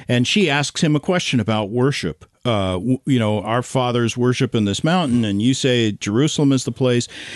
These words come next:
And Jesus says, "The time is coming when it's not here and there, it, but, but the Lord is seeking those who worship him in spirit and in truth." And so the rest of the book is an exploration of what does that mean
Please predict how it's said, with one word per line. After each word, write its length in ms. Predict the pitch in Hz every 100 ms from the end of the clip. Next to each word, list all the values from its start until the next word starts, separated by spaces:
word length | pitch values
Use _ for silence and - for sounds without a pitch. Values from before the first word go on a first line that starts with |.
| -
And 140 | 139
Jesus 320 | 135 202 247 208
says, 360 | 151 127 -
"The 100 | 143
time 260 | 131 190 240
is 80 | -
coming 380 | 165 160 117
when 420 | 107 110 107 104 104
it's 400 | 131 143 - 170
not 260 | 165 147 127
here 260 | 127 135
and 140 | 131 117
there, 260 | 127 104
it, 340 | 104 98 110 -
but, 300 | 127 120 110 - - - - -
but 240 | 120 101 - _ _
the 180 | 135 120
Lord 360 | 123 156 185 156
is 160 | 131
seeking 360 | - 185 196 185
those 200 | 131 123
who 100 | 127
worship 380 | 107 131 139 131
him 160 | 117
in 100 | 101
spirit 540 | 95 - - 135 143 - -
and 220 | 104 104
in 180 | 98 95
truth." 480 | - 104 92 - -
And 160 | 127 127
so 160 | 147
the 80 | 139
rest 260 | 160 208 -
of 60 |
the 60 | 156
book 320 | 110 135 135
is 160 | 110 107
an 160 | 92
exploration 800 | 135 135 - 127 110 113 113 117
of 100 | 98
what 220 | 101 160
does 180 | 233 208
that 240 | 135 113 101
mean 380 | 113 110 80